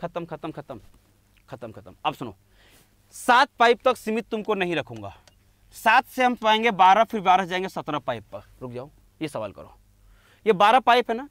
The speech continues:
इसको दो तरीके से तुम कर सकते हो, करो तो। चलो,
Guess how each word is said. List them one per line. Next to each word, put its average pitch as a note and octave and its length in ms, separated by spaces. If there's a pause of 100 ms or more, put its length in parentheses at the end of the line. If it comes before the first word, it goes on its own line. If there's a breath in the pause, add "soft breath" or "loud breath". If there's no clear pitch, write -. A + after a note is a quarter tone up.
(100)
इसको A3+ 220
दो A3 180
तरीके G#3 260
से G3 60
तुम G3 100
कर E3 120
सकते B2 200
हो, C3 60
करो - 180
तो। G#3 140 (1600)
चलो, B2+ 180